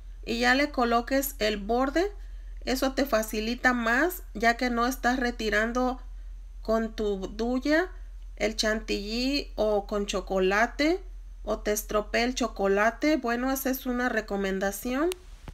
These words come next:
Ahora haré aquí unos rosetones, los cuatro puntos principales que siempre se recomienda hacer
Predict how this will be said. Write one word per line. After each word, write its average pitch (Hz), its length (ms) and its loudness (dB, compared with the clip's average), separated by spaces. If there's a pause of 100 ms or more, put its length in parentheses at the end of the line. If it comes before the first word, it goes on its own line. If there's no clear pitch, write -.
(380)
Ahora 262 580 4
haré 220 240 6
aquí 247 300 2
unos 254 300 2
rosetones, 226 960 0 (680)
los 220 280 0
cuatro 247 720 2
puntos 269 500 0
principales 226 1000 2
que 240 120 0
siempre 240 500 0
se 233 180 0
recomienda 196 680 0
hacer 262 480 0